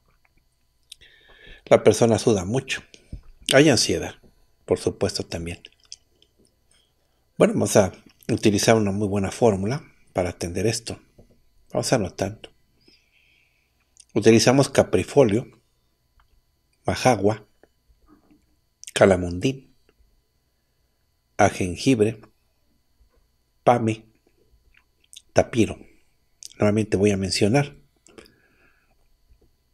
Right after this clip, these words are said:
caprifolio, majagua, calamondín, ajenjibre,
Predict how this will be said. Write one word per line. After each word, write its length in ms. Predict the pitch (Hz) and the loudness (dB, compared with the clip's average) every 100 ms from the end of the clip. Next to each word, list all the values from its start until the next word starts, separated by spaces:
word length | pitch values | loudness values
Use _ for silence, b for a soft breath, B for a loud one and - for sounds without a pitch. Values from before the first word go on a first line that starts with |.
| _ _ _ _ _ - | _ _ _ _ _ -2
caprifolio, 760 | 110 92 87 - 110 110 131 _ _ _ _ _ _ _ _ _ _ _ _ | 0 0 0 2 2 2 -6 _ _ _ _ _ _ _ _ _ _ _ _
majagua, 640 | 101 92 113 107 107 - _ _ _ _ _ _ _ _ _ _ _ _ _ | -2 0 0 -2 -4 -10 _ _ _ _ _ _ _ _ _ _ _ _ _
calamondín, 720 | - 101 98 95 90 120 - - - _ _ _ _ _ _ _ _ _ _ _ _ - | 2 2 2 -4 -4 -4 -4 -14 -20 _ _ _ _ _ _ _ _ _ _ _ _ -2
ajenjibre, 840 | 117 - 92 80 131 117 113 - | -2 -2 -6 -4 -2 -2 -4 -14